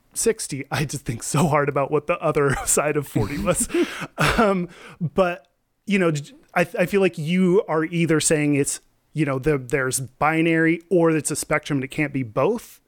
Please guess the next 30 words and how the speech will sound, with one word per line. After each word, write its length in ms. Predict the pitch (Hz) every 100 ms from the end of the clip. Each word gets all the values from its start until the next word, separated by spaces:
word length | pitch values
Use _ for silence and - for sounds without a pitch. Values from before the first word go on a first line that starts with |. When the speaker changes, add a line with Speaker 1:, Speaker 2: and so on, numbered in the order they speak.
| -
Speaker 1:
And 160 | 170
I 80 | 160
think 240 | - 160 160
it's 280 | 147 - - _ _ _ _ _ _ _ _
almost 280 | 196 220 -
like 100 | 185
a 60 |
weird 280 | 160 151 147
combination 580 | - 151 135 131 131 131
of 160 | 123 131
most 260 | 156 156
people 320 | - 160 165 147
are 220 | 139 135
on 200 | 147 135
the 120 | 135
ends 460 | 127 127 127 131 - - - _ _ -
and 140 | 170
some 340 | - - 139 143
people 340 | 143 135 139
fall 240 | 117 127 120
in 80 | 120
the 60 |
middle. 360 | 110 113 120 - _ _ _ _ _ -
Speaker 2:
Hmm. 100 | 359 - - _ -
Speaker 1:
Your 140 | 160
face 320 | 170 202 202 -
does 200 | 202 143
not 380 | 160 156 - _ _ - -
con-, 360 | 165 165 135 - - -
con-, 320 | - 170 160